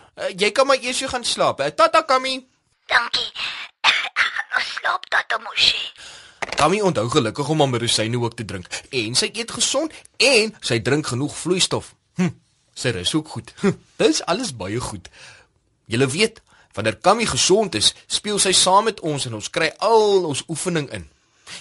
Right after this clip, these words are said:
Speaker 1: Nou, oefening is goed en gesond vir 'n mens se lyf. Ai, maar nou sy siek, en daarom moet sy eers rus. Dit sal nie goed wees om nou oefening te doen nie. Rus is baie belangrik. Ja, ja, ja, ja.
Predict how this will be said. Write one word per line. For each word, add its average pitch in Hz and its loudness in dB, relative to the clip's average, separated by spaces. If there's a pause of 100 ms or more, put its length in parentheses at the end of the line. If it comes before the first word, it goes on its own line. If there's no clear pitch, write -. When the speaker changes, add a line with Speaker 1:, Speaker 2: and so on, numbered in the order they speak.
(100)
Speaker 1:
Nou, - -4 (200)
oefening 220 4 (200)
is - 0 (140)
goed - -2 (180)
en 113 -4
gesond 185 2
vir 131 -2
'n 113 -4
mens 104 -4
se 95 0
lyf. 98 -6 (520)
Ai, 104 -4 (440)
maar 247 2
nou 131 2
sy 233 2
siek, - 2 (400)
en 254 0
daarom 156 6
moet 226 -6
sy 226 -4
eers 220 0
rus. 107 -6 (800)
Dit - 2
sal 415 6
nie 440 2
goed 226 -4
wees 247 0
om 175 -2
nou 127 0
oefening 151 -6
te 143 -12
doen 113 -8
nie. 101 -10 (380)
Rus 185 2 (280)
is 98 -6 (220)
baie 117 -2
belangrik. 92 -6
Ja, 233 -6
ja, 294 -6
ja, 160 -10
ja. 92 -10